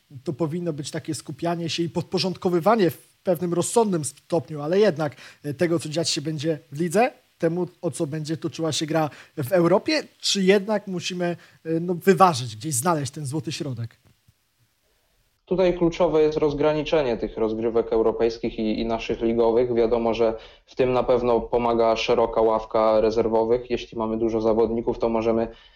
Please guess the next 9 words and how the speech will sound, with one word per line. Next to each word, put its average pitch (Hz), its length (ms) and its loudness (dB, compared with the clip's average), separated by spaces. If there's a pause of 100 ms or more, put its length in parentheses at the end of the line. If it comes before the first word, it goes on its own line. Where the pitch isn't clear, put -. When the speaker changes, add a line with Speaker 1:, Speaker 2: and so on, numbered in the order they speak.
(180)
Speaker 2:
e, 110 440 4
względnie 117 520 0
rywalizować 113 720 2
na, 107 220 2
na 110 120 0
tych 110 200 -2
dwóch 113 220 -4
poziomach. 120 520 0 (680)
Natomiast, 180 640 0